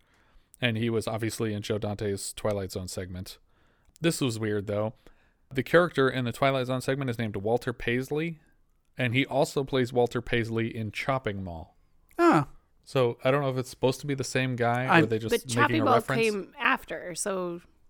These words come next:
Speaker 1: Yeah, but it's
Speaker 3: it's, they probably are referencing his other
Speaker 1: But
Speaker 3: character.
Speaker 1: Chopping Mall is like a schlock horror
Speaker 2: But
Speaker 1: thing.
Speaker 2: But Chopping Mall came, came before
Speaker 3: Yeah,
Speaker 2: the
Speaker 3: but,
Speaker 2: Twilight
Speaker 3: like,
Speaker 2: Zone
Speaker 3: it's like
Speaker 2: episode.
Speaker 3: the
Speaker 1: Did it?
Speaker 2: Well, the
Speaker 3: Is it?
Speaker 2: Twilight Zone movie? Yeah.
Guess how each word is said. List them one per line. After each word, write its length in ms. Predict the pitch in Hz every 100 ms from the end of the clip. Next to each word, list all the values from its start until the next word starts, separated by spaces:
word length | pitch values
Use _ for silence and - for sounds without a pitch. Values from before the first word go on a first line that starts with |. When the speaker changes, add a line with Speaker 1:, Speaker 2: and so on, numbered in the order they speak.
| _ _ _ -
Speaker 1:
Yeah, 240 | 175 160 107
but 240 | - 123
it's 240 | 135 -
Speaker 3:
it's, 180 | 233 - -
they 120 | 220
probably 520 | - 240 220 202 185
are 180 | 202 269
referencing 540 | 190 - 175 165 175 165
his 140 | 165
other 100 | 165
Speaker 1:
But 100 | 160 143
Speaker 3:
character. 80 |
Speaker 1:
Chopping 280 | 170 160 131
Mall 200 | 117 110
is 140 | 104 107
like 180 | 98
a 240 | 101 92 95 - _ _ _ _ -
schlock 540 | - - 117 110 -
horror 680 | - - 120 110 98 95 104 _ - _ - - -
Speaker 2:
But 100 | 117
Speaker 1:
thing. 340 | 98 95 101 _ _ _ -
Speaker 2:
But 120 | 165
Chopping 260 | 185 175
Mall 180 | 156 143
came, 420 | 131 139 127 120 - _ -
came 320 | - 135 127
before 960 | 117 - - - 185 160 131 117 - - -
Speaker 3:
Yeah, 160 | 392 381
Speaker 2:
the 0 |
Speaker 3:
but, 60 | -
Speaker 2:
Twilight 260 | - 269
Speaker 3:
like, 120 | 294 294
Speaker 2:
Zone 60 |
Speaker 3:
it's 140 | 320 -
like 140 | 339
Speaker 2:
episode. 80 | - 226
Speaker 3:
the 40 |
Speaker 1:
Did 120 | -
it? 200 | 165 - - - - - - - _
Speaker 2:
Well, 160 | - 165 165 _ -
the 60 |
Speaker 3:
Is 60 | 143
it? 20 |
Speaker 2:
Twilight 240 | 175 160 147
Zone 200 | 151 131
movie? 460 | 127 160 277 269 -
Yeah. 340 | 202 202 -